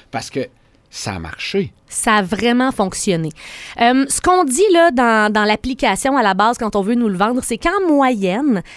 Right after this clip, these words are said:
Speaker 2: les gens réussissent à avoir six cents dollars de plus dans leur poche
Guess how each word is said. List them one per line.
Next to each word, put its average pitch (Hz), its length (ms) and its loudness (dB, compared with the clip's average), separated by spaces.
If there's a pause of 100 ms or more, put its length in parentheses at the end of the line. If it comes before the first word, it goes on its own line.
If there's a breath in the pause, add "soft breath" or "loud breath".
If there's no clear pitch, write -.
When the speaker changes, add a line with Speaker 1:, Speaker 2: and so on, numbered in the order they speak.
(140)
Speaker 2:
les 220 320 0
gens 277 340 -2
réussissent 233 760 -6 (120)
à 277 300 2 (340 loud breath)
avoir 240 340 0
six - 240 -4
cents 359 220 0
dollars 247 440 4
de 202 140 -2
plus 254 500 -2
dans 196 200 2
leur 185 320 2
poche - 680 -4